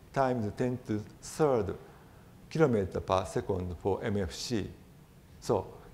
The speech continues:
which is satisfied the condition of requirement, required for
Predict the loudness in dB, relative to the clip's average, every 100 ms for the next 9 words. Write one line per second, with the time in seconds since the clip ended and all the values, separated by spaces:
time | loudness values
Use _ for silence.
0 | -20 -2 0 2 2 2 2 -2 -14 -20
1 | -20 -20 -20 -20 -20 0 4 4 2 -4
2 | 2 4 2 -2 -14 -20 -20 -20 -20 -20
3 | -20 -20 -20 -8 -2 0 2 2 0 -2
4 | -2 -4 -6 -8 -6 -2 4 6 6 4
5 | -2 -10 -20 -14 -2 0 6 8 8 6
6 | 2 -2